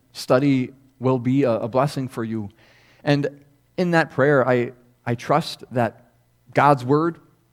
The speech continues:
will not return to him empty, just as Isaiah wrote. And I trust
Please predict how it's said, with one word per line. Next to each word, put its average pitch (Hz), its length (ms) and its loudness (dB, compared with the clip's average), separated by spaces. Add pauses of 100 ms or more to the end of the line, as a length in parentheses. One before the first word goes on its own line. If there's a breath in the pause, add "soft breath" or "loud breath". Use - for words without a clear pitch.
(140)
will 131 220 0
not 143 240 2
return 147 320 0
to 139 80 2
him 147 160 2
empty, 143 380 -2 (360)
just 123 220 -10
as 131 160 -2
Isaiah 123 380 -2
wrote. 117 340 -6 (800 soft breath)
And 151 100 2
I 165 60 4
trust 185 400 2